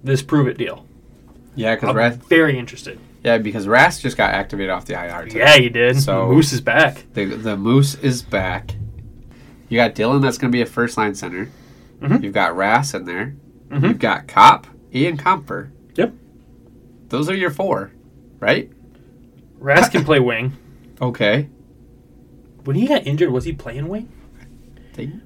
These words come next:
Speaker 1: When he started to go on that little heater at the end of the, I don't remember if he was center or wing. If he was winger, he needs to sit on the wing immediately. Like,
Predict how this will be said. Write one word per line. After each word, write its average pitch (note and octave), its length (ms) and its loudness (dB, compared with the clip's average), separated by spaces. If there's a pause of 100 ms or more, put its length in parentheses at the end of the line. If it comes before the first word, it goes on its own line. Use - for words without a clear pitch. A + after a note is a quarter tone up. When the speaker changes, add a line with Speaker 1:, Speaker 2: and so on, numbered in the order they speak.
Speaker 1:
When C#3+ 120 0
he E3 120 4
started D#3+ 320 6
to C3 180 0
go D#3 140 0
on D3+ 120 4
that C#3 120 2
little D3 160 2
heater C#3 340 -2
at B2 80 -6
the B2 80 -6
end B2 80 -6
of A#2+ 60 -6
the, A#2+ 60 -6
I B2+ 40 -6
don't D#3 80 -2
remember F3 160 0
if C#3+ 60 -4
he E3+ 80 4
was C#3+ 120 2
center D#3+ 300 2
or B2+ 80 2
wing. C#3+ 200 0
If B2 100 -2
he F#3+ 80 0
was G3+ 120 2
winger, C3 340 4
he D3 100 0
needs C#3 160 -2
to C3 60 -2
sit C#3 120 0
on C3+ 100 2
the A#2 80 -4
wing D#3+ 200 -2
immediately. A#2+ 560 -8 (120)
Like, - 260 -16